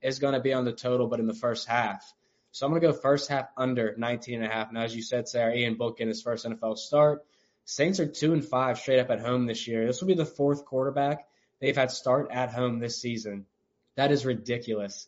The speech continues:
They also average six points per game in the first half of their home games this season. So that's how rough it's been for New Orleans. They've been a slow starting team.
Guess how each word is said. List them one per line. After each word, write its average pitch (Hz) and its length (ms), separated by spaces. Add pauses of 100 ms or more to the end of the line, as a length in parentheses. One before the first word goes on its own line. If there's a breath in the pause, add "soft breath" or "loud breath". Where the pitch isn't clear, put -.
(160)
They 127 140
also 156 280
average 123 260
six - 300
points 180 300
per 160 160
game 151 380 (260)
in 131 80
the 135 80
first 151 320
half 160 300
of 131 80
their 120 100
home 113 220
games 107 260
this 107 180
season. 101 320
So 117 140
that's 175 180
how 226 160
rough 160 280
it's 123 100
been 131 160
for 123 100
New 123 140
Orleans. 120 300
They've 135 100
been 151 140
a 143 40
slow 143 300
starting 135 400
team. 127 380